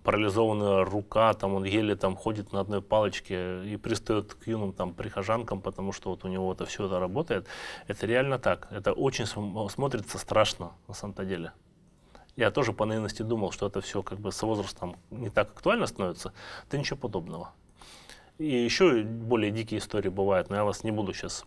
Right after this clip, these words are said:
пугать, как бы, да, м, формат у нас с вами общения не такой. Так вот, э, мы должны с вами понимать, что если тебе щас, тебя щас от-, это не, не волнует, это не означает, что ты должен расслабиться и сказать: «Да ну, у меня никакого блуда нет».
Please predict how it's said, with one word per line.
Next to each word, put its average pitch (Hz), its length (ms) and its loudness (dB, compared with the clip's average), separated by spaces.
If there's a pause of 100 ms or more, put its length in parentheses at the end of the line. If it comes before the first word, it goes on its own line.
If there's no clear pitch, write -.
пугать, 113 300 4
как 98 160 -8
бы, 85 220 -8 (180)
да, 101 240 -4 (240)
м, 92 1080 -10
формат 110 380 2
у 98 40 -6
нас 95 120 -6
с - 60 -8
вами 101 180 -2
общения 101 400 -4
не 107 40 -8
такой. 107 300 -2 (680)
Так - 160 -2
вот, 165 200 6
э, 120 260 -4
мы 127 120 0
должны 131 200 2
с 127 80 -4
вами 135 160 4
понимать, 117 400 -2 (260)
что - 200 0
если 135 360 4
тебе 131 280 0
щас, - 300 4 (140)
тебя 135 240 4
щас - 320 2
от-, 98 160 -6
это 127 240 4
не, 107 140 0
не 113 300 2
волнует, 135 580 4 (360)
это 110 220 2
не 117 80 2
означает, 131 380 6
что 113 100 0
ты 123 140 -2
должен 104 260 2
расслабиться 139 720 4 (180)
и 117 40 -6
сказать: 107 300 4
«Да 185 160 6
ну, 254 380 2
у - 20 2
меня 117 220 4
никакого 117 400 0
блуда 110 320 2
нет». 101 200 0